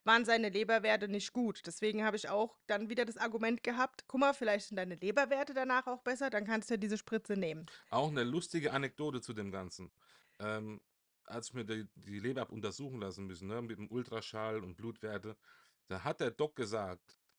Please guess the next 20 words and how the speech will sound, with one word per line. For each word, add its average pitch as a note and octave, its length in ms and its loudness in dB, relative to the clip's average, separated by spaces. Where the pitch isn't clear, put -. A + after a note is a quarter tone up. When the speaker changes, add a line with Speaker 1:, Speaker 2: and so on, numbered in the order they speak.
Speaker 2:
ob G2 140 -10
ich - 160 -10
Alkoholiker G2+ 640 -8
bin F2+ 220 -10
und F2 160 -14
warum F#2 220 -10
ich - 80 -20
denn F#2+ 160 -12
mein, F#2+ 280 -12
so - 180 -14
komische, A#2 420 -10
äh, G2 240 -8
also F#2 120 -10
ich - 120 -10
hatte A2 180 -4
'ne, G2+ 240 -6
'ne G2 240 -12
angehende A2 400 -10
Fettleber, F#2 540 -10
ne? A2+ 200 -10